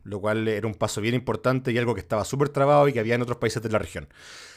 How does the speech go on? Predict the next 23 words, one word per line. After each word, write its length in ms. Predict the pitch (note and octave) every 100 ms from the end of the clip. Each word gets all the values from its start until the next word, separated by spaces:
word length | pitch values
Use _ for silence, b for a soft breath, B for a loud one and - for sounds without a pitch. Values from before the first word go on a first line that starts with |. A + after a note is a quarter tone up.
| B -
Eso 200 | F3 G3+
nos 100 | D#3+
daba 140 | F3
a 40 | F#3
entender 580 | - D3 A2 A2 F#3 -
que 560 | B2+ B2 A#2+ A#2 G#2+ G#2+
Chile 180 | C#3+
estaba 260 | C#3+ D#3 D#3
un 100 | D3+
poco 320 | - D3 E3+
a 40 | E3+
la 140 | C3
cola 360 | G#2+ A#2 F3 A3+
respecto 420 | C3+ - C#3 D3
a 40 |
tecnología 500 | C#3+ C#3 B2+ - D3
de 100 | C#3+
consumo, 640 | C3+ A#2 - B2+ G2+ A2 - - _ -
eh, 340 | G2 F#2+ F#2
respecto 300 | F2+ - C3
a 20 | C3+
los 100 | G#2
vecinos, 300 | C#3 C#3